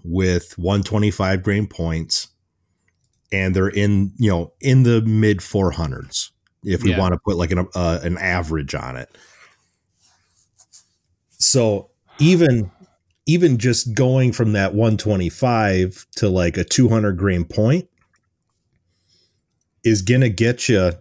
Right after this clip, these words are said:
Speaker 1: more than likely up into the, the five hundreds.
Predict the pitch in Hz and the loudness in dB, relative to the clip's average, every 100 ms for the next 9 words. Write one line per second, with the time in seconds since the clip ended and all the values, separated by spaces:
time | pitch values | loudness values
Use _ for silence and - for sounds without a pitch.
0 | _ _ _ _ _ - 104 131 139 101 | _ _ _ _ _ -2 2 4 4 2
1 | 101 123 117 95 85 - _ 104 107 - | 2 0 0 -2 -2 -8 _ -4 -4 -2
2 | 107 110 - 110 90 92 98 87 95 90 | 0 2 2 0 0 0 -2 -2 0 2
3 | 85 - - 92 87 - 101 85 71 69 | 0 -4 -4 0 -2 0 0 0 -2 -6
4 | - | -8